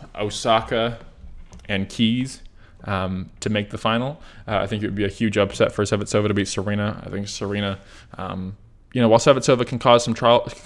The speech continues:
maybe cause some trouble with the slice, Serena's playing well, serving well, and I don't see any way she loses that match.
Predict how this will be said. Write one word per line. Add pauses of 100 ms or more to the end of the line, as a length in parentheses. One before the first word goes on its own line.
maybe
cause
some
trouble
with
the
slice, (360)
Serena's
playing
well,
serving
well,
and
I
don't
see
any
way
she
loses
that
match.